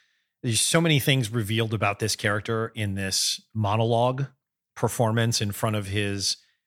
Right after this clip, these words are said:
legal team. And again, another brilliant thing the film does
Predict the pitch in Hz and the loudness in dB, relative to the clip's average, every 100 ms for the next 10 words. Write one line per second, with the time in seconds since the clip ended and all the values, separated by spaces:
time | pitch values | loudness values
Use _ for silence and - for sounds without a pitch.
0 | _ _ _ - 120 120 123 117 110 107 | _ _ _ -4 0 2 2 2 2 -2
1 | - _ - - 139 123 90 82 - _ | -8 _ -6 2 4 4 2 -6 -12 _
2 | _ _ _ 127 123 120 127 120 147 127 | _ _ _ 0 2 4 4 4 2 0
3 | 120 131 127 110 127 117 98 127 107 98 | 2 2 2 -2 -4 -4 -4 -4 -4 -4
4 | 101 98 92 - | -4 -4 -4 -8